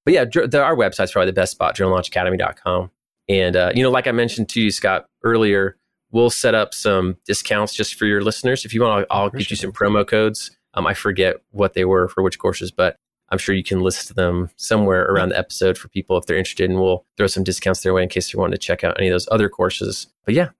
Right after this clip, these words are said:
Speaker 1: that's, that's probably the best spot.
Speaker 2: I subscribe to your newsletter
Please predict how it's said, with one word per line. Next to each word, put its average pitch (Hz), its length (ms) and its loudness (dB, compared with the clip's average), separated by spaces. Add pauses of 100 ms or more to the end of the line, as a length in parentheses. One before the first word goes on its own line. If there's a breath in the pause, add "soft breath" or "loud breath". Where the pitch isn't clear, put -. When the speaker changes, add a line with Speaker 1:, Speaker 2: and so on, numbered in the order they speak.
Speaker 1:
that's, - 220 -6
that's - 180 -2
probably 104 180 0
the 98 60 -4
best 101 160 -2
spot. - 260 -4 (140)
Speaker 2:
I 120 320 -4 (300)
subscribe 110 460 -6
to 101 100 -10
your 98 200 -8
newsletter 98 640 -6